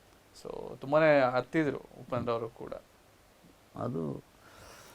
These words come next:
Speaker 2: ತೀರ್ಕೊಂಡಾಗ ಕೆಲವು ನೆಗೆಟಿವ್ ಇದು ಕಾಮೆಂಟ್ ಮಾಡಬೇಕಾಗಿಲ್ಲ. ಆದರೆ ಉಪೇಂದ್ರ ನನ್ನ ಹತ್ರ ಮುರಳಿ ಮೋಹನ್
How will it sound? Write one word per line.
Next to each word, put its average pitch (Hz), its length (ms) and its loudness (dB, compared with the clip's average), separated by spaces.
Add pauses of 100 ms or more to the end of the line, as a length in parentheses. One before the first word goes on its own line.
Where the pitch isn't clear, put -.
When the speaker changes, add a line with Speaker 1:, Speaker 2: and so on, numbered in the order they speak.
(460)
Speaker 2:
ತೀರ್ಕೊಂಡಾಗ 139 640 10
ಕೆಲವು 135 440 6
ನೆಗೆಟಿವ್ 135 600 6
ಇದು 131 460 2 (180)
ಕಾಮೆಂಟ್ 127 280 6
ಮಾಡಬೇಕಾಗಿಲ್ಲ. 117 760 4 (1040)
ಆದರೆ 139 300 6
ಉಪೇಂದ್ರ 143 440 6
ನನ್ನ 131 280 6
ಹತ್ರ 135 200 2 (500)
ಮುರಳಿ 127 280 4
ಮೋಹನ್ 131 420 6